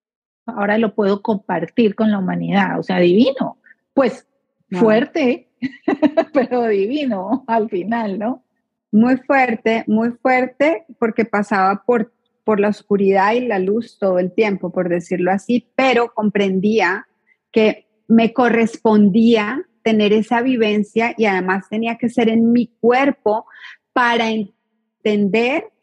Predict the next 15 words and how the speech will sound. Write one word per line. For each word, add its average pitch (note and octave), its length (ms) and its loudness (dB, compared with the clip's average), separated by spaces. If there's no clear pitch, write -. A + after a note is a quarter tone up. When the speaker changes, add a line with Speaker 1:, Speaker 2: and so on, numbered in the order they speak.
Speaker 2:
que B3 240 2
esa D4 240 -2
es G3+ 80 -8
la G#3+ 160 -6
capacidad G3+ 640 -4
del F3+ 200 -6
nuevo F3 280 -2
humano, E3 480 -4
¿sí? A#3 260 -4
Que A#3+ 100 0
ese A#3+ 180 0
es A#3 120 0
el C4+ 140 2
humano G#3 600 2
ascendido, G3 960 0